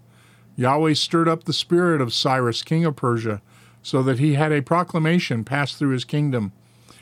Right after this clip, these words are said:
and also put it in writing, saying, "Thus says Cyrus, king of Persia, Yahweh, the God of heaven, has given me all the kingdoms of the earth, and he has appointed me to build him a house in Jerusalem, which is in Judah.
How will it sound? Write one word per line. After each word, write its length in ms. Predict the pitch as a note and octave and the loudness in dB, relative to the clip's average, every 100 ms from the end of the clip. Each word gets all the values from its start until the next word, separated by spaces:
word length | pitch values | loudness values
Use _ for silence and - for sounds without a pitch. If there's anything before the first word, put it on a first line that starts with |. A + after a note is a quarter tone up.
| _ | _
and 140 | B2+ B2+ | -2 0
also 340 | E3 F3+ C3+ | 0 0 0
put 220 | G#2+ D3+ | 0 0
it 100 | D#3+ | 2
in 140 | D3 C3+ | 0 0
writing, 420 | C3 D3 C3 A2+ | 0 0 -2 -4
saying, 500 | - C#3+ C#3 A2+ A2 - - _ _ | -2 0 0 -2 -6 -12 -20 _ _
"Thus 240 | C3 F3 | -2 0
says 320 | - F3+ F#3+ F3+ | 0 0 2 0
Cyrus, 580 | - C#3+ C3 A#2+ B2 | 0 0 2 0 -2
king 280 | - D3 C3+ | -4 -2 -2
of 80 | C#3 | -2
Persia, 480 | - C#3+ B2 A#2 G#2 _ _ _ _ _ _ | 0 0 0 -2 -4 _ _ _ _ _ _
Yahweh, 540 | - C3 C#3+ A#2+ A#2 C3+ - _ _ | -2 0 2 2 0 -2 -8 _ _
the 100 | C3 | -2
God 200 | B2 C#3 | 0 2
of 120 | D#3+ | 2
heaven, 360 | C3+ C3+ A#2+ A#2 - - - _ | 0 0 -2 -6 -10 -20 -20 _
has 180 | - A#2+ | -2 0
given 260 | D3+ D3+ D#3 | 2 2 2
me 100 | D3+ | 2
all 160 | D3 | 2
the 80 | F3+ | 0
kingdoms 460 | F3+ F#3 F#3+ F#3 F3 | 0 2 4 2 2
of 80 | F#3 | 2
the 140 | D#3+ | 2
earth, 300 | A2+ - - _ _ _ _ | 0 -2 -12 _ _ _ _
and 120 | A#2+ | -2
he 120 | A2+ C3 | 2 2
has 160 | B2 | 2
appointed 480 | A#2+ - F#3 G3 C#3+ | -2 0 2 2 2
me 200 | B2+ B2 | 0 -2
to 80 | B2+ | -2
build 360 | B2 D#3 F#3 | 0 2 2
him 140 | D3+ C3 | 0 0
a 100 | B2 | 0
house 340 | D3 E3+ - | 0 0 0
in 100 | C#3+ | -2
Jerusalem, 560 | B2+ D3+ E3+ - A#2+ G2 - - _ | 2 2 2 0 -4 -4 -10 -20 _
which 200 | C3 C3+ | -6 -4
is 140 | A#2+ | -2
in 160 | B2+ B2 | 0 0
Judah. 400 | C#3 D3+ B2 | 2 2 0